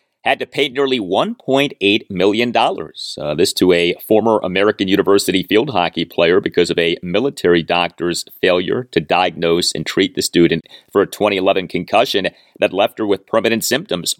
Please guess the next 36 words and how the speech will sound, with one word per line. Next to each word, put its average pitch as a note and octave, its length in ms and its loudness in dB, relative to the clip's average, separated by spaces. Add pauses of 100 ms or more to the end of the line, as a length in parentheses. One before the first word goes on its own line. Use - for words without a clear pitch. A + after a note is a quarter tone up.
Paulson F3 460 0
and B2+ 240 -2
Nace E3 240 -2
took - 240 -4
on C3+ 320 2
the C3+ 180 -4
U F#3 140 -2
S F#3 180 -2
government G#3+ 600 -4 (240)
<laughs> - 240 -14
and C3 180 0
won. G#2+ 360 0 (220)
If D3 200 0
you G3+ 100 -4
have D4 120 0
a B3+ 40 -4
case, - 560 -6 (160)
contact E3+ 640 -2 (240)
Paulson A2+ 500 0 (100)
and G2 240 -2
Nace. - 360 -4
If G#2 160 -4
you D#3 140 -2
feel D3 240 2
that B2+ 120 -4
you've A2 140 -4
been F#2+ 140 -2
wronged, G#2 400 2
if A#2 140 -2
you G2 80 0
think C4+ 380 -2 (300)
that E3 140 -2
you've E3 140 0
been E3+ 140 0
wronged D#3 340 2
but - 160 -4